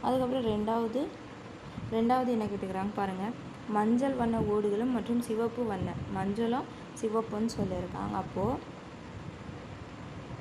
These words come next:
மஞ்சள் வண்ண ஓடுகளுக்கும் மற்றும்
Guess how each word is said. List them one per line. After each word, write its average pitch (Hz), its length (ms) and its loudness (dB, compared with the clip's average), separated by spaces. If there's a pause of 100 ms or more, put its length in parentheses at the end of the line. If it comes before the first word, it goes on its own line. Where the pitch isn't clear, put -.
(2000)
மஞ்சள் 220 580 4 (1600)
வண்ண 214 300 2 (2250)
ஓடுகளுக்கும் 220 2500 -2 (3500)
மற்றும் 220 520 0